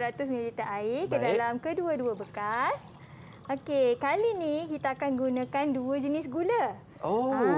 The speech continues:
Speaker 1: Ah,
Speaker 2: okey.
Speaker 1: kita, kita ada kat sini, kita ada gula pasir.
Speaker 2: Baik.
Speaker 1: Ah, dan kita ada juga gula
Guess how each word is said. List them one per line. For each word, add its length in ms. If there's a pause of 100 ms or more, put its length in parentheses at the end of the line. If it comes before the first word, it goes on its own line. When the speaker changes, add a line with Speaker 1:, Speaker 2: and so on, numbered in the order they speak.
(180)
Speaker 1:
Ah, 240
Speaker 2:
okey. 320
Speaker 1:
kita, 160
kita 220
ada 200
kat 140
sini, 240
kita 320
ada 160
gula 240
pasir. 720
Speaker 2:
Baik. 440
Speaker 1:
Ah, 200
dan 240
kita 240
ada 160
juga 320
gula 320